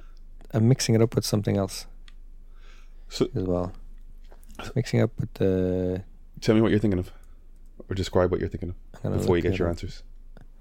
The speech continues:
Speaker 2: Paths to Freedom? That's a
Speaker 1: I think I'm mixing it up with Patton.
Speaker 2: Okay.
Speaker 1: Don't know why.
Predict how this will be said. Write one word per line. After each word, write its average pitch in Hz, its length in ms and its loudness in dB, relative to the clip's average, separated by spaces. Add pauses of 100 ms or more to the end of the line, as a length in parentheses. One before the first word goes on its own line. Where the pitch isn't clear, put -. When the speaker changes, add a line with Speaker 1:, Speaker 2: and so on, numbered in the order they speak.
(3000)
Speaker 2:
Paths 101 320 -6
to 104 60 -6
Freedom? 143 460 2
That's 101 220 0
a 98 120 8 (840)
Speaker 1:
I - 40 -14 (460)
think 135 100 4
I'm 123 100 6
mixing 104 280 6
it 95 60 8
up 92 140 4
with - 100 2 (200)
Patton. - 440 4 (1300)
Speaker 2:
Okay. 101 380 4 (1400)
Speaker 1:
Don't 131 120 8
know 110 80 10
why. 95 360 6